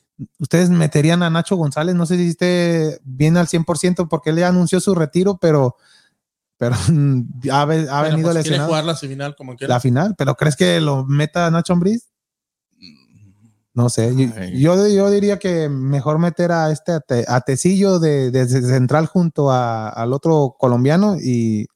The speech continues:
Speaker 1: o no sé si quiere arriesgarse con Nacho González. Sería de, de, no, de película, ¿no? Que su último partido de este jugador, defensa central,
Speaker 2: Fuera una
Speaker 1: que
Speaker 2: final y
Speaker 1: jugó toda su
Speaker 2: ganaría.
Speaker 1: carrera con León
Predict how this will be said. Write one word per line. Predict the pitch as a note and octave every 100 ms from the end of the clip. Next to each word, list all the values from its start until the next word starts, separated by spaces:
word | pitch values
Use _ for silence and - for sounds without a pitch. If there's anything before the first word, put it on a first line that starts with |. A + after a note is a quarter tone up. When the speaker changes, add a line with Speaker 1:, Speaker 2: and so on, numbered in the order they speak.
| _
Speaker 1:
o | G#2+ A2
no | B2
sé | D#3 F#3+
si | G3
quiere | D3+ D#3+
arriesgarse | E3+ D#3+ C#3 D3+ E3
con | - C3+
Nacho | C#3+ - D#3+ C#3 B2 _ _ _ _ _ _ -
González. | B2+ B2 D3+ F3
Sería | E3 D#3 G3+
de, | A3+ E3+ D3
de, | C#3+ D3+
no, | C#3+ C3+ C3 B2+
de | C3+
película, | C#3 D3+ A#3 D4+ G#3
¿no? | C4 F4
Que | - D#3
su | E3+
último | F3+ A3+ G3
partido | D#3+ D3 C#3+ E3+ G3 G3 D#3+ _ _ _ -
de | D#3
este | -
jugador, | F3+ E3+ D3+ C#3 E3 F3
defensa | D#3+ F3 F3+
central, | D#3+ C#3+ D#3+ F3 E3+ _ _
Speaker 2:
Fuera | D3+
una | E3
Speaker 1:
que | D#3+ D#3 D3+ D3 C#3+
Speaker 2:
final | C#3
y | B2+
Speaker 1:
jugó | C#3+ C#3+ D#3
toda | F#3 F#3
su | D#3+
Speaker 2:
ganaría. | D#3
Speaker 1:
carrera | D#3 F3+
con | F3+ D#3+
León | C#3+ D#3+ G3